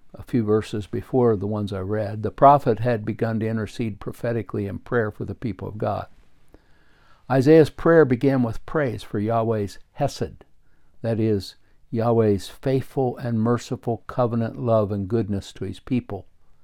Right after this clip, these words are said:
specifically when he had saved them from slavery in Egypt and, in spite of their rebellion, had brought them into the land as he had promised to their forefather Abraham.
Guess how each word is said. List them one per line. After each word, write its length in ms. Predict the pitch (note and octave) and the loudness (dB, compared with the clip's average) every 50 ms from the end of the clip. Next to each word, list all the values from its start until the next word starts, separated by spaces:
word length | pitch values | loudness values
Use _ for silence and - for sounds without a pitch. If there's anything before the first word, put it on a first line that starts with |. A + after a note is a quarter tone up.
| - - - - - - - - - - - - _ _ _ _ _ | -20 -20 -20 -20 -20 -20 -20 -20 -20 -20 -20 -20 _ _ _ _ _
specifically 920 | - - - - - - D3+ B2+ - - G3 F#3+ - D3+ C3 - C#3 B2+ | -20 -20 -20 -20 -8 -6 -6 -4 4 4 4 4 4 0 2 2 2 4
when 200 | B2+ A#2+ B2 B2 | 4 4 2 2
he 80 | A#2+ A#2 | 2 2
had 120 | A2 G#2 | 0 -2
saved 580 | G2+ - - - - - C#3 C3+ C#3+ C3 A2+ G#2 | -4 -10 -12 -14 -6 -4 -2 0 0 0 0 0
them 260 | A#2 A2 G#2+ G2+ F#2 | -2 0 0 -2 -4
from 200 | - - G#2 G2 | -6 -8 -10 -10
slavery 580 | F2 - - - B2+ A#2+ A#2+ A#2+ A2 A2 G#2 G2+ | -10 -10 -8 -4 -2 0 0 0 0 -2 -4 -4
in 80 | G2 | -2
Egypt 460 | G#2 A2+ A#2+ A2+ - A2+ - - - A2 | -2 -2 -2 -2 -4 -6 -10 -8 -6 -4
and, 340 | G#2+ A2 G#2 G2+ - - - - | -4 -2 -4 -6 -8 -10 -10 -6
in 160 | B2 A#2 A#2 | -6 -6 -6
spite 320 | - - - C#3+ D3 D3+ | -6 -4 -2 0 2 2
of 80 | C#3+ A#2 | 0 0
their 140 | A#2+ A2 G#2+ | 0 0 2
rebellion, 600 | G#2+ G#2 F#2 F2 G#2 B2 C3+ C3 A#2+ G#2+ G2+ G2+ | 0 -2 -2 -2 0 0 0 0 0 -2 -4 -6
had 200 | G2 G2+ F#2+ F#2+ | -6 -6 -6 -2
brought 280 | G#2 A2 A2+ A#2+ - - | 0 0 0 0 -2 -4
them 140 | A2+ G#2 | -6 -4
into 280 | A2 A#2+ A#2+ G2+ - A2 | -2 -2 -4 -4 -4 -8
the 100 | G2+ G#2 | -6 -6
land 500 | G#2+ G#2 G2+ A2 A#2 G#2+ G#2 G#2 G#2 G2 - - _ - - - - _ - - - - _ | -6 -4 -4 -4 -4 -6 -6 -10 -14 -16 -18 -20 _ -20 -20 -20 -20 _ -20 -20 -20 -16 _
as 220 | - A2+ A#2 - - | -6 -6 -6 -2 0
he 60 | A#2+ | 0
had 140 | G#2 F2+ - | 0 0 -2
promised 480 | - - A#2 A2+ A2 G2+ G2 - - | -4 -2 -2 -2 -2 -4 -6 -10 -8
to 100 | - A2+ | -6 -4
their 160 | F#2+ G#2 F#2 | -4 -4 -6
forefather 720 | - - - G#2+ G2+ F#2+ - - G#2 G2+ F#2+ F#2+ F#2 - - - | -6 -6 -6 -6 -6 -6 -6 -6 -6 -4 -4 -6 -10 -10 -10 -10
Abraham. 540 | G2+ F#2+ F#2 G2 F#2 - G#2+ G2 F2+ D#2 | -10 -8 -8 -10 -12 -10 -12 -14 -14 -16